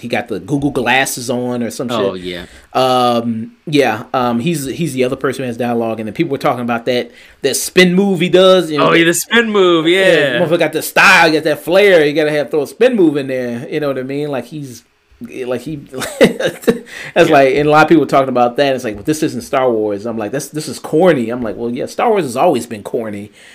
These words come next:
Speaker 1: That's kinda what Star Wars
Speaker 2: Yeah,
Speaker 1: is,
Speaker 2: but
Speaker 1: is
Speaker 2: but, but even that was just like, "What the, what is this?"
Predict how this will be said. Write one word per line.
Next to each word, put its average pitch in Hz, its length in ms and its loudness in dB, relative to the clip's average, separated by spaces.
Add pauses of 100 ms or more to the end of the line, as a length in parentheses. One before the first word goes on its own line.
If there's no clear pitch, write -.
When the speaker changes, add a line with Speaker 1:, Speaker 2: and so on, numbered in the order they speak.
(140)
Speaker 1:
That's - 160 -6
kinda 165 160 4
what 147 140 0
Star 151 240 4
Wars 190 80 4
Speaker 2:
Yeah, 165 280 4
Speaker 1:
is, 113 60 0
Speaker 2:
but 110 100 -2
Speaker 1:
is 98 400 -16 (640)
Speaker 2:
but, 185 200 -2
but 190 140 0
even 175 360 -2
that 131 280 2
was 117 220 -4
just - 240 -10
like, 92 260 -8
"What 139 240 -6
the, - 120 -10
what 117 300 -8
is 85 180 -8
this?" - 580 -10